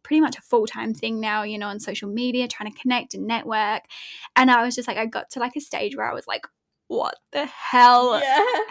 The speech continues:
Speaker 1: Somebody needs to help me. Like, I cannot do all of this." And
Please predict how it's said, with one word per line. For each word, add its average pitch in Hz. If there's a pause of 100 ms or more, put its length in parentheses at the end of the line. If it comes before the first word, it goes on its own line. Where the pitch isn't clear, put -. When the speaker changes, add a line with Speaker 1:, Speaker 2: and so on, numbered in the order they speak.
(220)
Speaker 1:
Somebody 311
needs 277
to 277
help 262
me. 247
Like, 226
I 226 (100)
cannot 226
do 208
all 202
of 277
this." -
And 226